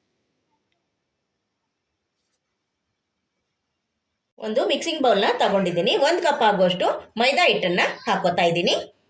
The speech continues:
ಚಿಟಿಕೆ ಉಪ್ಪನ್ನ ಸೇರಿಸ್ಕೊತಾ ಇದ್ದೀನಿ. ಇಟ್ಟು ಸೋಡಾ ಕೂಡ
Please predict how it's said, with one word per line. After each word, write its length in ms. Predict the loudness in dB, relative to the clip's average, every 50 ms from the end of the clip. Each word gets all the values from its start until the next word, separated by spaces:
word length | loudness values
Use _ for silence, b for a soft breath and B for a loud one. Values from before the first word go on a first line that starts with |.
| _ _ _ _ _ _ _ _ _ _ _ _ _ -20 _ _ _ b b b b b _ _ _ _ -6
ಚಿಟಿಕೆ 360 | -6 -4 -4 -4 -4 -2 -4 -4 -4 -6 -6 -6
ಉಪ್ಪನ್ನ 280 | -2 -2 0 0 0 0 2
ಸೇರಿಸ್ಕೊತಾ 460 | 2 2 2 0 -2 -6 -4 -2 -2 -2 -2
ಇದ್ದೀನಿ. 240 | 0 0 0 -2 -2 -4 -10 -16 _ _ _ _ _ _ _ _ _ _ _ _ _ _ -20 -20 -20 -20 -20 _ _
ಇಟ್ಟು 160 | -8 -4 -4 -4 -4 -2 0
ಸೋಡಾ 220 | 0 0 2 0 -2 -2
ಕೂಡ 80 | -2 -2